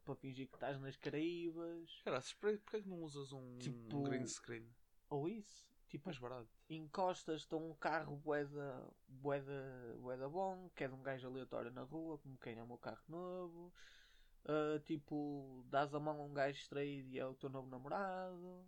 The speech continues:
Speaker 2: Eish.
Speaker 1: Yeah, e isto existe, ok? É tipo, as pessoas ensinam, pff, artimanhas que tu nem imaginas. Isso é aquele tipo de filtro que eu acho estranho.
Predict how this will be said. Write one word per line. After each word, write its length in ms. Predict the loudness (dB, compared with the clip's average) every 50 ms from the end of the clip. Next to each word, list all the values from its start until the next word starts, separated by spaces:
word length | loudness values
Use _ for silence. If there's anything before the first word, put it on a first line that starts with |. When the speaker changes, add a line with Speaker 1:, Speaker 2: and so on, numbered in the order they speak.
| -6 -6
Speaker 2:
Eish. 440 | -4 -4 -2 -2 -4 -4 -6 -8 -12 -18 -20 -20 -20 -20 _ -20 -20 -20 -20 -20 -20 -20 -20 -20 -12 0 10
Speaker 1:
Yeah, 460 | 12 12 12 12 12 12 12 10 8 4
e 420 | 2 2 2 4 2 4 6 6 6
isto 180 | 6 6 6 6
existe, 520 | 6 6 8 6 6 6 6 6 8 12
ok? 560 | 12 12 10 10 8 8 8 8 6 6 4 -2 -12 -20 -20 -20 -20 -20 -20 -20 -20 -20 -20 -20 -20 -20 -20 -20 _ _ -20 _ _ -20 -20 -10 -4 -4
É 60 | -2
tipo, 240 | 0 2 2 4 4
as 60 | 2
pessoas 200 | 4 4 2 4 2
ensinam, 720 | 0 -4 -2 -4 -4 -2 -2 -2 -4 -4 -8 -8 -10 -10 -12 -16 -16
pff, 240 | -14 -14 -10 -6 -4
artimanhas 680 | -4 -4 -4 -4 -4 2 4 4 4 4 4 -2 -6 -8
que 60 | -6
tu 60 | -6
nem 120 | -4 -4 -4
imaginas. 500 | -2 -2 -4 -2 -2 -4 -6 -6 -8 -12 -12 -20 -20 -20 -20 -20 -20 -20 -20 -20 -20 -20 -20 -20 -20 -20 -20 -20 -20 -20 -20 -18 -10 -8
Isso 220 | -6 -2 0 2
é 40 | 2
aquele 240 | 2 2 0 0 0
tipo 280 | 0 -4 -4 -4 -2
de 100 | -2 -4
filtro 420 | -2 -2 -2 -4 -2 -4 -6 -8 -8
que 100 | -6 -4
eu 80 | -4 -4
acho 160 | -4 -6 -10
estranho. 400 | -12 -10 -8 -8 -8 -8 -12